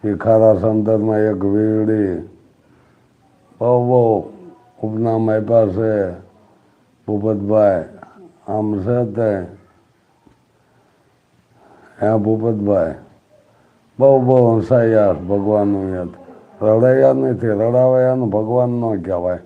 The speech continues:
હે? યુદ્ધ કર્યા મોટા મોટા, કર્યા ને? કંઈક અનાથ બાળક બન્યા છે, કંઈક વિધવાઈઓ, સ્ત્રીઓ બની હોય છે.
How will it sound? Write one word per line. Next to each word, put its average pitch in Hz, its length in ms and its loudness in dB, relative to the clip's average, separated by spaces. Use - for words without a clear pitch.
હે? 131 240 -2
યુદ્ધ 120 300 2
કર્યા 113 320 2
મોટા 104 380 -2
મોટા, 95 440 -4
કર્યા 127 500 -2
ને? 139 240 -2
કંઈક 107 240 -2
અનાથ 117 400 0
બાળક 110 420 2
બન્યા 104 540 -4
છે, - 260 -10
કંઈક 92 340 -6
વિધવાઈઓ, 101 800 -2
સ્ત્રીઓ 107 600 -4
બની 101 300 -6
હોય 95 300 -8
છે. 87 320 -16